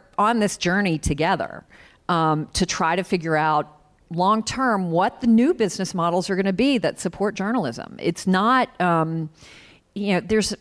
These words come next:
I don't have to tell you this, there, there's a massive transition that's underway, huge disruption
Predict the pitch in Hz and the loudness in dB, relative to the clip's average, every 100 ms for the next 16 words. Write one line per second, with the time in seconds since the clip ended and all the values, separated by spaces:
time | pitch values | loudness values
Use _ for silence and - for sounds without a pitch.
0 | _ 175 196 190 - 170 160 160 233 147 | _ -8 -4 -4 -6 -4 0 0 0 0
1 | 175 - - 175 196 170 180 196 202 180 | 0 -4 -10 -2 0 0 -2 0 0 0
2 | 180 202 202 208 220 269 262 254 226 - | -2 0 -2 -2 0 0 0 0 -2 -2
3 | - 208 196 220 - 190 160 170 165 - | -4 -2 0 -2 -2 -2 -2 -2 -2 -4
4 | - 175 170 165 247 170 139 151 - _ | -4 -2 0 0 2 2 0 -4 -8 _
5 | - 269 269 220 - 196 - 190 196 - | -6 -2 0 -2 -6 -8 -4 -4 -2 -2
6 | 165 160 | -2 -2